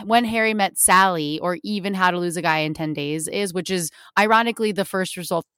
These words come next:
that when you type in classic rom-com into Google, How to Lose a Guy is the first search result. So as we're talking about how we don't really see it talked about as much as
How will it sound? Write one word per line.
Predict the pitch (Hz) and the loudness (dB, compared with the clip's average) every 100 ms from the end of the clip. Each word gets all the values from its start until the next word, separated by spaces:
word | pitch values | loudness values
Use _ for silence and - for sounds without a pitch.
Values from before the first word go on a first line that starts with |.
| - | 0
that | 165 151 - | 2 2 -2
when | 170 170 | -4 -2
you | 170 | -2
type | 196 175 | -2 -2
in | 185 170 | -2 -4
classic | 160 165 - 165 | -2 -2 -2 -4
rom-com | 160 151 160 156 156 156 | -4 -4 -4 -4 -6 -6
into | 160 160 | -6 -6
Google, | 143 151 160 156 - | -6 -4 -4 -6 -6
How | 165 | -2
to | 156 | -2
Lose | 147 | -2
a | 156 | -2
Guy | 143 143 | -2 -2
is | 143 | -6
the | 139 | -8
first | - 143 143 - - _ - | -6 -6 -6 -12 -20 _ -6
search | 180 - | -4 -4
result. | 196 196 247 233 - - - - _ - | -4 0 0 -2 -12 -20 -20 -20 _ 0
So | - 247 226 - - _ - | 8 8 8 4 -6 _ 2
as | 240 | 4
we're | 247 | 6
talking | 240 233 | 4 6
about | 226 | 4
how | 214 | 6
we | 196 | 4
don't | 202 190 | 2 0
really | 202 196 | 0 0
see | - 190 | 0 -2
it | - | -2
talked | 175 - | -4 0
about | 175 165 | 0 2
as | 175 175 165 | 4 4 4
much | 175 208 196 165 - - 170 | 2 4 4 2 -2 -4 -2
as | 165 160 151 - | -2 -2 -2 -2